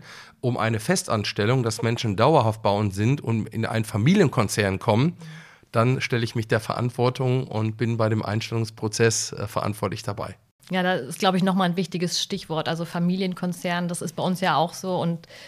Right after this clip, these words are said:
Speaker 2: wir machen das hier tatsächlich auch so. Ich gucke mir auch wirklich jeden Einzelnen mindestens einmal an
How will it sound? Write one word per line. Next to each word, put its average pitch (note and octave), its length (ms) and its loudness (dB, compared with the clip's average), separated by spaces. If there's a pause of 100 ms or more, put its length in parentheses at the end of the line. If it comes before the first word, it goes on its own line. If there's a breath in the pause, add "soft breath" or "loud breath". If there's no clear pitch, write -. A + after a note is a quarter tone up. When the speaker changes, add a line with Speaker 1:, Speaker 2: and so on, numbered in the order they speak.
Speaker 2:
wir F#3+ 80 2
machen A#3 220 6
das A3 160 2
hier A#3+ 100 0
tatsächlich G3 500 -4
auch E3 120 2
so. D#3+ 140 -6
Ich C#3 100 -6
gucke - 180 -10
mir F3+ 160 -2
auch D3+ 180 -2
wirklich D#3+ 340 -6
jeden E3 200 -4
Einzelnen G3 720 -2
mindestens F3+ 400 -2
einmal E3 300 0
an G3+ 320 0